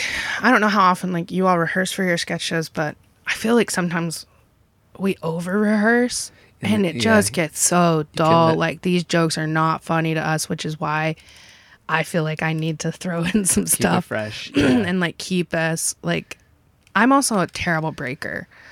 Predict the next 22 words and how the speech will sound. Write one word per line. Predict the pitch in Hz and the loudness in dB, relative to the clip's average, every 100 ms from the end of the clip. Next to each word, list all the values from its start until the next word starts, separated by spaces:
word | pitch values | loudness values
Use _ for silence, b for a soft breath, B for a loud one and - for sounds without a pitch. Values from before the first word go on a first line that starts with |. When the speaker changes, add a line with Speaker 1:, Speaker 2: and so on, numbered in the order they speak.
| B B B B _ _ - | B B B B _ _ 0
Speaker 1:
in | 196 | 2
rehearsal. | 185 156 170 - - - 196 - | 4 0 -2 -4 -6 -10 -14 -4
When | 185 | 2
I, | 190 | 4
you | 202 170 185 | 4 2 0
get | 202 220 | 2 4
me | 202 | 4
in | |
front | 185 185 | 2 2
of | 165 | 0
an | 156 | -2
audience | 156 208 233 | 0 2 0
and | 190 | 0
I'm | 170 165 | -2 0
good, | 196 170 147 - B B B - | 0 0 -2 -10 B B B -2
but | 180 - | 0 0
I | 185 196 | 2 2
constantly | 196 - 180 165 175 156 | 2 -2 -2 -2 -4 -6
break. | 156 151 143 - _ b b b 127 | -6 -8 -8 -14 _ b b b -4
Because | 196 233 202 | 0 2 2
if, | 190 - | 2 2
like, | 180 165 - | 0 0 -4